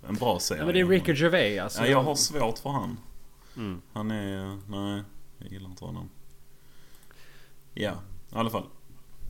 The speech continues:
Speaker 2: Ja, ska vi hoppa in på vårt, eh, vårt första hjärteämne här?
Speaker 1: Ja, det kan vi väl göra. Åh, ursäkta mig. Jag,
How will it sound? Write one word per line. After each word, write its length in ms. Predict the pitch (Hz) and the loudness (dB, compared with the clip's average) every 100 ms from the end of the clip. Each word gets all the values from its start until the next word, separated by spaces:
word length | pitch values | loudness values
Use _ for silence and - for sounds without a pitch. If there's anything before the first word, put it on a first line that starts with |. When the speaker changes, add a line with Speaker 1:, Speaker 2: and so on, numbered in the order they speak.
| - - - - - - - - - - - - - - | -8 -12 -10 -12 -12 -14 -14 -14 -14 -14 -12 -14 -16 -4
Speaker 2:
Ja, 260 | 196 233 - - - | 6 8 8 0 -6
ska 220 | - - 202 | 0 8 10
vi 60 | |
hoppa 240 | 202 208 208 | 10 10 8
in 140 | 190 | 8
på 140 | - | 4
vårt, 320 | 147 151 147 165 | 4 4 2 2
eh, 240 | 147 147 - - - - - - - | 4 4 4 4 4 0 -2 -6 -6
vårt 220 | 160 143 | -4 -4
första 340 | - 175 156 160 | 2 0 2 2
hjärteämne 600 | 160 170 - - 107 120 | 2 0 -2 -4 -4 -2
här? 180 | 143 - - | -2 -4 -6
Speaker 1:
Ja, 320 | 262 240 123 | 2 4 6
det 100 | 135 | 4
kan 320 | 151 156 127 120 | 4 6 6 6
vi 40 | 117 | 4
väl 80 | |
göra. 360 | 113 117 175 139 - - - - - - - - | 4 4 2 0 -2 -12 -20 -20 -20 -20 -18 -4
Åh, 380 | 180 180 170 143 - 117 | 4 6 6 2 -4 -6
ursäkta 420 | 113 113 - 101 | 0 0 0 -4
mig. 260 | 101 104 143 - - - | -2 -2 0 0 0 -6
Jag, 140 | 95 | -8